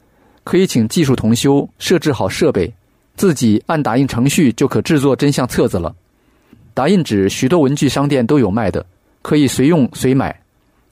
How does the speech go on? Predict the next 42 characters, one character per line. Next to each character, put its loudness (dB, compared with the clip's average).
既 0
安 0
全 -2
又 2
方 -2
便。 0
正 0
常 -2
的 2
操 -4
作 2
打 -2
印 0
机 0
故 0
障 0
率 2
是 -2
很 -4
低 2
的， 0
做 2
多 2
了 2
就 0
有 2
经 0
验 2
了。 -8
一 0
天 0
晚 -2
上， -4
我 0
一 2
边 0
打 -2
印 2
真 0
相 -2
资 -2
料， 0